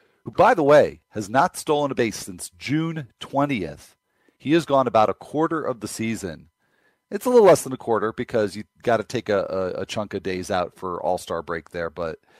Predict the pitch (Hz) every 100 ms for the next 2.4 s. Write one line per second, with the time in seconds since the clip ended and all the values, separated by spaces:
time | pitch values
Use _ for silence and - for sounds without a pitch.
0 | - _ _ _ - 175 110 98 113 143
1 | 139 135 110 - - 117 110 95 90 -
2 | 101 87 73 76